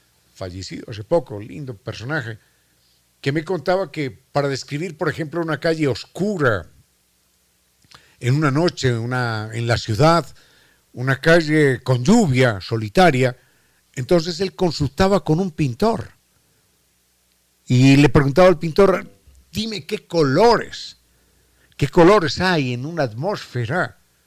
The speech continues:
de una calle como la calle, como la calle García Moreno en Quito, por la noche,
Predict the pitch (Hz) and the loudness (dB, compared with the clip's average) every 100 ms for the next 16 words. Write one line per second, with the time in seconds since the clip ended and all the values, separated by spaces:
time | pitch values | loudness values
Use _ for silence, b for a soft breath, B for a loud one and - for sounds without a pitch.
0 | _ _ _ _ _ _ 107 135 170 147 | _ _ _ _ _ _ -4 -2 -2 -2
1 | 175 165 175 170 151 139 - 151 160 147 | 0 -2 -2 -4 -2 -2 -2 0 0 0
2 | 156 139 123 113 101 90 82 67 _ _ | 0 0 0 -2 -4 -10 -16 -20 _ _
3 | _ _ _ _ _ _ _ _ _ b | _ _ _ _ _ _ _ _ _ b
4 | b b b b b b _ 117 131 123 | b b b b b b _ -6 -4 -4
5 | - 156 143 143 120 101 87 78 69 B | -2 -2 -2 -4 -4 -6 -8 -12 -18 B
6 | B _ _ _ _ 127 131 - 165 151 | B _ _ _ _ -8 -8 -6 -6 -2
7 | 151 208 170 107 98 208 196 - - 107 | -2 -2 -4 -14 -12 -12 -10 -14 -10 -4
8 | 110 135 214 - - | -2 -2 -4 -6 -16